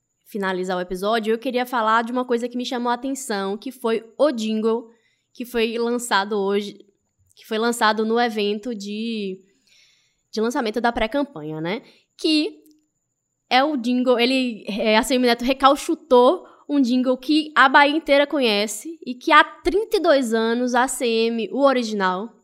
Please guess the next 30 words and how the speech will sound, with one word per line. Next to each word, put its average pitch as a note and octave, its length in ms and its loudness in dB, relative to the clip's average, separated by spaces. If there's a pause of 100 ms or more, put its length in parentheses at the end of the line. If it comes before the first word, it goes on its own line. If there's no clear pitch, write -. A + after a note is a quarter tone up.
(140)
a G#3 60 -12
C G3 140 -6
M G3+ 160 0
Avô, F#3+ 600 0 (640)
utilizou B3+ 760 0
lá, C4+ 320 6
né, C4+ 580 -2
no, A3+ 580 -4
na A#3 160 4
campanha B3+ 360 2
de A#3 100 0
mil C4+ 220 4
novecentos D#4 480 0
e D4+ 40 0
noventa, A#3+ 800 0 (500)
e F#4 280 -4
que C4 580 -4
todo F#4 180 -6
mundo D#4+ 140 -4
sabe A#3+ 220 -4
que D4 180 -6
o C#4+ 80 -4
jingle A3 420 -2
acaba G3 380 -4
sendo F#3 380 -8
o F3+ 80 -6
jingle F#3 260 -6
político, E3+ 500 -12
ele G3 240 -6 (200)
tem, B3 560 -6